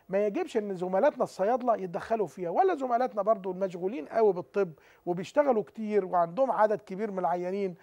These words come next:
وما عندهمش وقت يقروا او يطلعوا او يجونا عشان نوريهم انهم يدوا، يفتوا في هذه الامور، لانه بيعملوا نوع من انواع التشكيك يا عيني واليقين مع المرضى او ذويهم. والمرضى وذويهم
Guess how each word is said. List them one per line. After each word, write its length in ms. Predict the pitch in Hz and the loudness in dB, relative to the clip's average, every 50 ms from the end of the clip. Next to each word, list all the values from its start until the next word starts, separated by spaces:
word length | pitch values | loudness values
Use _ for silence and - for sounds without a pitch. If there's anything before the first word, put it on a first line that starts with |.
| - _ _ _ - | -20 _ _ _ 2
وما 220 | 208 226 226 226 | 4 6 6 6
عندهمش 440 | 202 202 185 175 254 330 - - - | 4 4 4 4 2 2 2 -2 0
وقت 300 | 208 262 - - - 208 | 2 2 2 2 -2 2
يقروا 560 | 208 214 240 247 220 233 233 233 226 - 180 | 8 8 10 10 10 8 6 4 2 2 -2
او 120 | 185 185 | -2 0
يطلعوا 460 | 190 185 - - - 233 247 240 233 208 | -2 -2 -2 6 6 8 8 8 8 8
او 200 | - 220 196 196 | 6 6 4 6
يجونا 420 | 196 190 180 233 294 330 302 247 | 2 4 6 6 6 8 8 8
عشان 440 | 214 175 190 170 - 208 220 208 190 | 6 6 4 0 -2 -2 -2 0 0
نوريهم 500 | 185 180 180 185 196 220 214 214 208 196 - - - - _ - | 0 0 0 0 0 -2 -4 -4 -4 -6 -10 -16 -20 -20 _ -12
انهم 320 | - 185 226 294 311 285 247 | -6 0 2 2 2 2 2
يدوا، 460 | 226 233 247 214 202 190 233 220 208 | 0 0 0 -2 -6 -6 -6 -2 2
يفتوا 340 | 233 359 - - - 247 185 | 2 2 2 0 -4 -8 -2
في 100 | - 190 | 2 2
هذه 220 | 196 196 190 240 | 2 4 2 0
الامور، 440 | 240 233 - 190 202 233 233 214 180 - - _ _ - | -2 0 -2 0 2 2 2 2 0 -4 -14 _ _ -4
لانه 220 | 165 220 285 294 | -2 0 0 4
بيعملوا 400 | 254 226 214 208 247 285 254 226 | 6 6 4 4 4 0 0 0
نوع 160 | 226 269 262 | 0 0 -2
من 160 | 233 220 214 | -2 -4 -4
انواع 500 | 208 - 202 196 196 226 254 254 233 - | -4 -4 -6 -2 2 4 4 4 2 0
التشكيك 720 | 190 180 - - 202 165 - - - - 262 277 247 - 208 | -4 -8 -8 -10 -10 -10 -10 -14 -10 -6 -6 -6 -4 -2 0
يا 80 | 202 | 0
عيني 260 | 180 175 233 247 233 214 | 0 2 0 2 4 8
واليقين 760 | 202 240 277 262 240 226 226 208 - 254 277 277 269 254 226 - - - _ _ | 8 10 8 8 8 6 6 4 2 -2 -2 -2 -2 -4 -6 -10 -18 -20 _ _
مع 260 | 180 208 254 247 240 233 | 4 6 6 8 8 8
المرضى 480 | 226 220 220 233 247 247 226 202 233 | 8 8 8 8 8 8 8 8 6
او 280 | 233 - 233 233 226 214 | 8 8 6 4 2 2
ذويهم. 540 | 190 170 180 185 202 240 226 165 139 127 120 - _ _ _ - - _ _ _ _ | 0 2 2 2 2 2 0 0 -2 -6 -10 -16 _ _ _ -20 -20 _ _ _ _
والمرضى 500 | - 165 175 190 226 339 403 403 359 330 | -2 -2 0 6 8 8 8 10 8 8
وذويهم 720 | 294 269 254 233 196 214 208 220 247 240 196 202 202 202 | 8 8 8 6 6 6 4 4 4 2 2 2 2 0